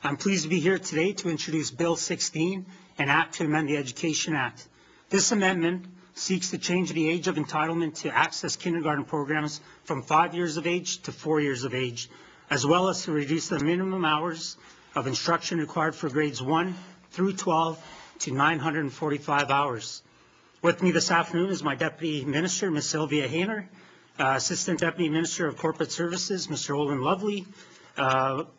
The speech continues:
Assistant Deputy Minister of Education and Culture, Miz M-, uh, Rita Mueller, Mister Sam Shannon, Director of Policy, Legislation and Communication,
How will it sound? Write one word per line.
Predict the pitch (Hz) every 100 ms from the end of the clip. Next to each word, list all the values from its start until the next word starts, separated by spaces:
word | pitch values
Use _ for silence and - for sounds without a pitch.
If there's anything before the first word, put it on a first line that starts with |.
| _
Assistant | 151 - 180 - 170
Deputy | 156 - 147
Minister | 156 156 147
of |
Education | 147 143 123 170 160 -
and | 156
Culture, | - 170 160 190 170
Miz | 131 -
M-, | 131 123 160 165
uh, | 143 135
Rita | 131 143 147
Mueller, | 139 202 220 202 - - - - - -
Mister | 156 - 156 127
Sam | - 170 160
Shannon, | - 170 185 180
Director | 147 147 160
of | 143
Policy, | - 165 170 - 185
Legislation | 147 151 135 - 160 151 175 139
and | 127
Communication, | 139 135 123 190 190 - 185 180